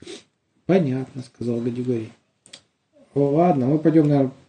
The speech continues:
поотдыхаем, а то что-то с дороги устал, я весь день за рулем. А ты, бабуль, посиди, пообщайся". Она говорит: "Конечно, с удовольствием". Ну, в общем, Гадигорий пошел спать. И так ему крепко спалось,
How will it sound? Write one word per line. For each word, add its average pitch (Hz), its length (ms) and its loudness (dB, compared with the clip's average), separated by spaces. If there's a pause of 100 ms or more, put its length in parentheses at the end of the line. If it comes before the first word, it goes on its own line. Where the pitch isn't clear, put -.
поотдыхаем, 139 600 2
а - 40 0
то 131 120 0
что-то - 240 -12
с - 40 -20
дороги 143 320 6
устал, 151 420 4
я 120 60 4
весь 135 180 4
день 123 360 2
за 127 140 4
рулем. 180 320 4 (880)
А 131 160 2
ты, 190 140 2
бабуль, 131 420 4
посиди, 160 380 0
пообщайся". 151 800 -4
Она 127 140 0
говорит: 131 280 -4
"Конечно, 156 400 2
с - 80 -4
удовольствием". 147 460 2 (1000)
Ну, 254 120 4
в - 60 0
общем, 139 200 -2
Гадигорий 131 320 4
пошел 127 240 0
спать. - 280 -4 (840)
И 135 60 2
так - 300 2
ему 123 140 2
крепко 156 400 0
спалось, 180 440 -2